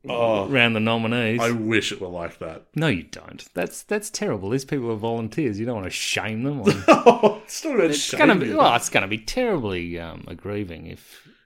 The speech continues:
Speaker 2: you're not returned.
Speaker 1: As far as I'm concerned, it's the Hawthorn Arts Centre. Let's get it a little bit artistic. Let's make it theatrical.
Speaker 2: Ugh.
Speaker 1: Arts Centre or Town Hall?
Speaker 2: I don't care. I know where it is. I turn up.
Speaker 1: Okay, <laughs> well, I'll see you there. I'm very much looking forward to it. Now, last bit of housekeeping before we wrap up.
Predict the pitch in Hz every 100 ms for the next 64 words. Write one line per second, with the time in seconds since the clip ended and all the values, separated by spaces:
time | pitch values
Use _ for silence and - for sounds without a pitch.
0 | _ - 101 92 90 87 120 113 92 101
1 | 139 - 190 190 165 139 120 - 95 101
2 | - 120 156 139 135 110 95 95 - 92
3 | 104 147 143 - 160 151 160 151 156 160
4 | 156 160 208 - 98 78 - 120 135 127
5 | - 135 135 - - 85 98 95 - -
6 | - - 170 - 208 233 147 - 120 95
7 | 95 101 - 120 82 - - 95 _ _
8 | - 110 117 95 87 110 127 - - -
9 | 104 - 135 151 - - _ - - -
10 | 92 - 175 143 147 123 101 92 95 107
11 | 110 98 - 92 92 80 90 87 92 85
12 | 123 123 123 - 127 143 190 - 117 101
13 | 90 - 98 90 90 90 101 98 110 98
14 | 95 92 113 101